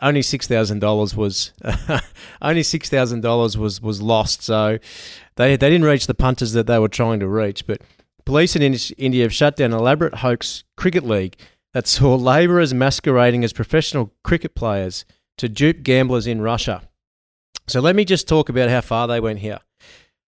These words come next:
Um, fashion along the lines of the popular Indian Premier League, a group of men in the West,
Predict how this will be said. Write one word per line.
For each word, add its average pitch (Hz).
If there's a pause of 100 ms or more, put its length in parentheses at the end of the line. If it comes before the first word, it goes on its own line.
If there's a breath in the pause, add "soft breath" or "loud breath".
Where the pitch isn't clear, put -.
(140)
Um, 117 (140)
fashion 190
along 170
the 135
lines 135
of 123
the 123
popular 160
Indian 123
Premier 131
League, 110
a 117
group 170
of 139
men 131
in 123
the 113
West, 143